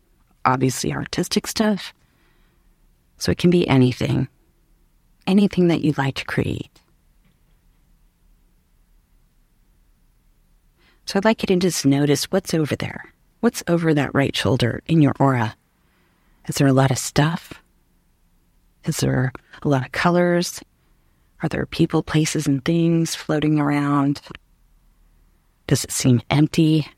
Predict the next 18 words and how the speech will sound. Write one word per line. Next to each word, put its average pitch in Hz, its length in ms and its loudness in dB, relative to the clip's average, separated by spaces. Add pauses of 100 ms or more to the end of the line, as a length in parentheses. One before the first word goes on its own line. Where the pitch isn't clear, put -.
(440)
Is - 120 -10
it - 140 -6
like 127 180 -2
a - 60 -4
ghost 139 400 -2
town? 151 500 4 (520)
What's - 180 -4
happening 156 460 2
over 117 160 0
there? - 280 -8 (3000)
And 175 100 -2
so 190 120 2
sometimes 185 640 2
when 151 120 0
we 147 140 2
think 160 480 -2
about 143 800 -4 (720)
beginnings 151 640 0